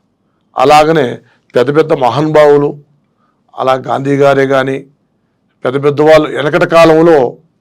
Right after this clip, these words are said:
కొన్ని కొన్ని ఆ రూట్ను పట్టుకొని ఆయన మనసులో "తే,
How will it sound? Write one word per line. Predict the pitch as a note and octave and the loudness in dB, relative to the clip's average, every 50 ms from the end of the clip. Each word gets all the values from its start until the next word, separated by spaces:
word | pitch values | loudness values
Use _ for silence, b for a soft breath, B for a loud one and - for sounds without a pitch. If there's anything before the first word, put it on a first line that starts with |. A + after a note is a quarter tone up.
| _ _ _ _ _ _ _ _ _ _ _ | _ _ _ _ _ _ _ _ _ _ _
కొన్ని | - F3+ F3 F#3+ E3+ | -2 -2 0 0 2
కొన్ని | G3+ F#3 F3 E3 D3 D3 - - - - _ _ _ _ _ _ - | 0 2 2 2 0 0 -2 -6 -10 -18 _ _ _ _ _ _ 0
ఆ | D#3 D#3+ | 2 2
రూట్ను | E3 D3 F3 G#3+ G3 - - G#3 E3+ | 2 2 2 0 -2 -2 -4 -2 0
పట్టుకొని | F#3 E3+ - - F3+ D#3+ F3 F3 E3+ D#3 B2+ A#2+ - - _ _ _ _ _ _ _ _ _ _ - | 0 0 0 -2 -2 -2 -2 -2 -2 -2 -4 -6 -10 -16 _ _ _ _ _ _ _ _ _ _ -4
ఆయన | C3 D#3 E3+ F3 F3 E3 | 0 2 2 2 2 2
మనసులో | D3 C#3+ D3+ F3+ F3+ - A#3+ G#3 E3+ B2+ G#2 G2+ - - _ _ _ _ _ _ _ _ _ _ _ - | 0 0 0 0 0 2 2 4 4 4 2 -2 -8 -18 _ _ _ _ _ _ _ _ _ _ _ -4
"తే, | F3+ F#3+ - - - | -2 -2 -2 -4 -10